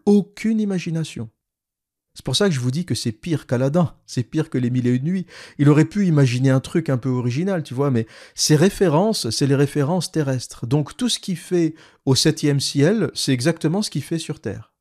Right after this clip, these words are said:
Rien que ça, ça décrédibilise tout le récit islamique. Ensuite, Gabriel dit, « Ceci est l'arbre de Lot de la limite extrême. Voilà, il y avait quatre rivières qui coulaient, deux étaient cachées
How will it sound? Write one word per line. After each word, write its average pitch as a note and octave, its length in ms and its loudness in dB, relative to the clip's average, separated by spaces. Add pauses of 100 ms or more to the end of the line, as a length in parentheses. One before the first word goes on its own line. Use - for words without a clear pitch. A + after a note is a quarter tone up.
(500)
Rien F3 280 4
que - 100 -4
ça, A3 200 0
ça C3 180 0
décrédibilise C3+ 960 -4
tout G3+ 140 -6
le D#3+ 120 0
récit B2+ 360 -4
islamique. A#2+ 560 -8 (380)
Ensuite, C3 400 -4
Gabriel G#2+ 560 0
dit, « D#3+ 260 -6 (240)
Ceci E3+ 360 0
est D3 80 4
l'arbre A#2+ 420 0
de G2+ 100 -4
Lot G2+ 420 -6
de G2+ 120 -6
la F#2+ 120 -6
limite G#2+ 380 -6
extrême. F2 580 -12 (300)
Voilà, A2 540 -2 (260)
il A2+ 160 0
y A#2 60 4
avait A2 220 0
quatre E3 380 -4
rivières A#2 640 -4
qui - 160 -10
coulaient, A#2+ 520 -8 (240)
deux C#3+ 400 2
étaient B2 200 -2
cachées C#3 560 -6